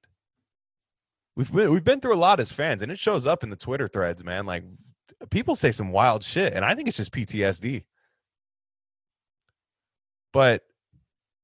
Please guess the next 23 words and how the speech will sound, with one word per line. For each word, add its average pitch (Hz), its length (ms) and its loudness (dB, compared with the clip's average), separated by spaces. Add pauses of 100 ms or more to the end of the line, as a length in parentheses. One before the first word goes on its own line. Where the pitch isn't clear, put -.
you 175 120 -2
know, 208 320 2 (640)
<sighs> - 680 -20
I, 180 300 4
I, - 80 0 (1200)
I 170 60 4
don't 220 140 8
know 180 120 8
why 127 200 8
we 98 80 0
can't 98 200 0
have 92 120 -2
nice 92 260 -6
things. 95 220 -6
I, 120 240 0
I - 20 2
don't 160 160 2
think 131 140 0
the 113 60 -2
Raiders 107 280 4
did 95 140 0
anything 95 300 -4
wrong. 92 460 0